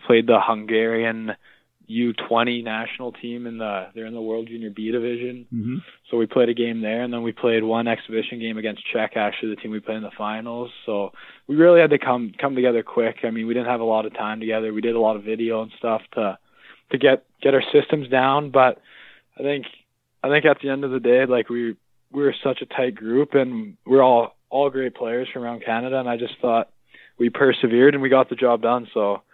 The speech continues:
Speaker 1: it's just, it's just an awesome tournament.
Speaker 2: Well, do you think having that experience in August has really given you a bit of a head start here for the start of the W H L season?
Speaker 1: Yeah, I mean, playing ga-, can't, playing games during the summer and just, I mean, get the pace of those games were just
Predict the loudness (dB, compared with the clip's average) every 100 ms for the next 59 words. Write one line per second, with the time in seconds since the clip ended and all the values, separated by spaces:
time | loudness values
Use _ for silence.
0 | _ _ _ -4 -4 -4 _ _ -14 -10
1 | -2 -2 -2 0 0 0 -10 -10 -8 -10
2 | -12 _ _ -2 4 4 4 4 2 4
3 | 4 4 4 4 2 0 -2 0 0 2
4 | 2 4 0 0 -2 -2 -6 0 4 4
5 | 4 2 2 2 2 2 2 0 0 0
6 | 2 2 0 -4 -4 -6 -6 -2 0 2
7 | 0 0 2 4 4 4 2 2 -2 -2
8 | -8 _ _ -4 4 6 8 6 0 2
9 | 2 4 0 -2 0 0 2 2 4 2
10 | 2 0 0 -2 -2 0 0 2 2 0
11 | -2 -6 -2 2 2 0 -20 _ -20 -20
12 | -20 -20 _ -10 -6 -4 2 2 2 _
13 | -2 2 4 4 4 4 2 0 -4 -2
14 | 0 2 2